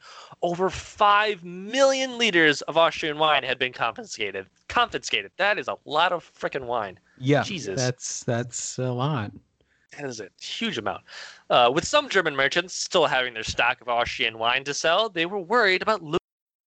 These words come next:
Speaker 1: on the tainted bottles, because what else would you be worried about other than profits, you know? What else
Speaker 2: I
Speaker 1: could there
Speaker 2: mean,
Speaker 1: be?
Speaker 2: capitalism. It's pretty good. Pretty
Speaker 1: Yeah,
Speaker 2: good.
Speaker 1: so,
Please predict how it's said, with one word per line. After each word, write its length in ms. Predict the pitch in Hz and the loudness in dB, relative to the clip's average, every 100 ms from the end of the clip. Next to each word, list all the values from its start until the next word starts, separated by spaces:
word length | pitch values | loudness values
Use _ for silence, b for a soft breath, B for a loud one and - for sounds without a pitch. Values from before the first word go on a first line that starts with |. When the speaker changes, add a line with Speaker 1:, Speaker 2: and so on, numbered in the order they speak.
| _ _ _ _ - b b b | _ _ _ _ -20 b b b
Speaker 1:
on 100 | 196 | -2
the 80 | 196 | -2
tainted 360 | - 214 226 | -2 -2 -2
bottles, 500 | 196 208 208 175 123 | 4 4 6 2 0
because 400 | - - 175 160 - b b b b | -4 2 2 2 -8 b b b b
what 120 | 202 | 4
else 180 | 214 208 | 4 2
would 120 | 196 | -4
you 100 | 196 185 | -2 0
be 180 | 190 180 | 0 0
worried 300 | 180 190 185 | 4 4 2
about 320 | 165 147 120 | 2 2 2
other 220 | 147 156 | -2 -4
than 180 | 151 147 | -6 -4
profits, 500 | - 143 139 101 - | 2 2 2 -8 -10
you 80 | 113 | -4
know? 220 | 131 139 _ _ _ _ - | -2 -4 _ _ _ _ -2
What 120 | 170 | 2
else 160 | 175 151 | 2 2
Speaker 2:
I 80 | |
Speaker 1:
could 100 | 143 139 | 4 4
there 60 | |
Speaker 2:
mean, 200 | 123 120 | 6 4
Speaker 1:
be? 40 | 113 | 2
Speaker 2:
capitalism. 880 | 143 196 254 185 117 110 101 101 - _ - | 0 0 2 2 4 2 -2 -4 -8 _ -14
It's 100 | - | -4
pretty 220 | 202 202 | 0 4
good. 420 | 143 208 135 101 - _ _ _ - | 6 6 4 0 -10 _ _ _ -8
Pretty 140 | 156 220 | 0 4
Speaker 1:
Yeah, 60 | |
Speaker 2:
good. 200 | 170 135 | 6 6
Speaker 1:
so, 100 | 101 | 4